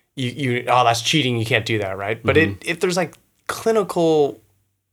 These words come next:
Speaker 1: you know, really good applications for
Speaker 2: Mm-hmm.
Speaker 1: some anabolics, like, it's,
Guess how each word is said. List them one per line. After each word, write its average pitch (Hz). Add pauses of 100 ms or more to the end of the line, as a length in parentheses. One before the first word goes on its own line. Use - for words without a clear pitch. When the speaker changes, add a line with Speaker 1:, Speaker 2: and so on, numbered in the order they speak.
(280)
Speaker 1:
you 147
know, 113
really 143
good 139
applications 123
for 110 (420)
Speaker 2:
Mm-hmm. 131 (280)
Speaker 1:
some 135
anabolics, 110
like, 131
it's, 175